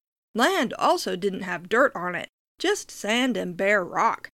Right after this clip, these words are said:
since dirt is largely decomposed organic matter and nothing was living or dying on the land yet. Not long after, two point four five billion years ago,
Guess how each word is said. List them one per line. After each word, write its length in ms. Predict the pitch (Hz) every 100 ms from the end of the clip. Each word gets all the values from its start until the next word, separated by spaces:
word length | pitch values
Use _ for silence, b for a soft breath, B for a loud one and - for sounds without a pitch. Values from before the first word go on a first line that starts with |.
| _ _ -
since 320 | - 196 -
dirt 360 | 180 330 349 -
is 240 | 180 185
largely 540 | 202 311 247 190 175
decomposed 720 | 180 151 - 185 - 214 202 180
organic 540 | 170 170 269 359 294
matter 400 | 196 185 190 208 - _ -
and 180 | 196
nothing 440 | 214 370 - 208 190
was 200 | 185 180
living 320 | 269 294 175
or 140 | 180
dying 440 | 170 202 302 311 190
on 140 | 202
the 100 | -
land 380 | 160 208 254 202
yet. 260 | 156 156 - _ _ _ _ _ _
Not 260 | - 381 -
long 240 | 220 190 -
after, 520 | 330 453 - 190 190 - _
two 160 | - 277
point 320 | - 277 240
four 260 | - 226 233
five 400 | 240 233 196 -
billion 460 | 202 254 208 185
years 260 | 185 196 214
ago, 400 | 277 302 311